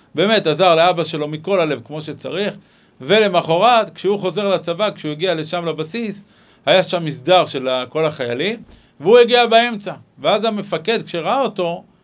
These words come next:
התחיל לצעוק עליו, לבזות אותו, להשפיל אותו ליד כולם. "איפה אתה? איך בלי רשות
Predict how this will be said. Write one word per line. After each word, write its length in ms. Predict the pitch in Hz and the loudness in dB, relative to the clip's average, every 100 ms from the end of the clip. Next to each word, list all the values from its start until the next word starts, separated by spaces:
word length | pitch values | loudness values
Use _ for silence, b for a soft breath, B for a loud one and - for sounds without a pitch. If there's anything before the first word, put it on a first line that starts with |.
| b b b b - | b b b b -16
התחיל 280 | - - 226 | -8 -2 0
לצעוק 340 | 208 226 208 | 2 0 0
עליו, 360 | 202 180 165 127 107 131 | 0 0 0 -4 -14 -10
לבזות 520 | 143 151 156 196 196 | -6 -4 -4 -4 -6
אותו, 260 | 160 160 | -10 -8
להשפיל 440 | 151 151 151 214 202 | -6 -6 -6 -6 -6
אותו 220 | 185 170 | -4 -4
ליד 220 | 175 185 | -2 -4
כולם. 320 | - 180 170 - _ _ _ _ _ _ _ _ _ _ _ _ - | -6 -8 -8 -12 _ _ _ _ _ _ _ _ _ _ _ _ -4
"איפה 340 | 196 196 165 | -4 0 0
אתה? 480 | 151 208 240 220 160 131 | 2 2 2 2 -4 -4
איך 180 | 190 147 | -6 -6
בלי 220 | 151 180 | -4 -2
רשות 420 | 156 160 180 | -2 -6 -8